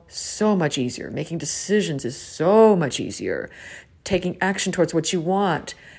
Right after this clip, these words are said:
is so much clearer, faster, and manifestation, whew. So, uh, you might, if you'd like to have a conversation with me, just jump on my calendar and we can see if we're a fit to work together or not.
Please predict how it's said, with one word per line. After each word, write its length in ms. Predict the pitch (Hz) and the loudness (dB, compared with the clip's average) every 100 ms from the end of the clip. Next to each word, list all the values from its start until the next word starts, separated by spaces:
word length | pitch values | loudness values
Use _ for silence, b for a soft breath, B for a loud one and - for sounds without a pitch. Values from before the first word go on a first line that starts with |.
| B | B
is 280 | 175 160 - _ | 0 0 -2 _
so 340 | - - 214 | -6 -2 2
much 240 | 220 196 - | 4 4 0
clearer, 420 | - 190 160 147 | -2 0 2 0
faster, 680 | - - 160 151 - 156 147 B B - | -2 -2 0 -2 -4 -4 -6 B B -2
and 160 | 156 | 0
manifestation, 880 | 170 202 185 175 - 220 233 311 311 - | 4 4 4 0 2 2 2 -2 -4 6
whew. 140 | 381 - - - _ _ _ _ _ _ _ B B B B | 8 8 0 -12 _ _ _ _ _ _ _ B B B B
So, 440 | - 196 175 170 - B B B | 4 6 6 2 -8 B B B
uh, 100 | - 139 | -14 -6
you 160 | 170 180 | -2 0
might, 260 | 175 156 - | 0 -2 -4
if 120 | 147 | -4
you'd 120 | 170 | 2
like 240 | 170 170 - | 4 4 2
to 220 | 202 185 | 0 0
have 180 | 180 185 | 0 -4
a 20 | |
conversation 640 | - 214 214 - 226 220 | -2 0 2 2 2 0
with 160 | 208 214 | -2 0
me, 320 | 202 202 202 B B - | 2 2 0 B B -8
just 260 | 165 - | -6 -6
jump 260 | 143 196 196 | 0 0 4
on 100 | 190 | 2
my 120 | 185 | 2
calendar 580 | 180 202 190 190 185 185 | 0 0 0 2 2 2
and 100 | 170 | 2
we 80 | 160 | -2
can 140 | - | -4
see 240 | - 180 160 | -2 0 0
if 200 | 156 156 | 0 -2
we're 120 | 156 | -2
a 40 | |
fit 240 | 151 - - | -2 -6 -6
to 80 | 160 | -4
work 200 | 147 - | -4 -4
together 400 | 151 143 143 143 | -6 -6 -4 -4
or 80 | 143 | -4
not. 300 | 143 139 | -6 -8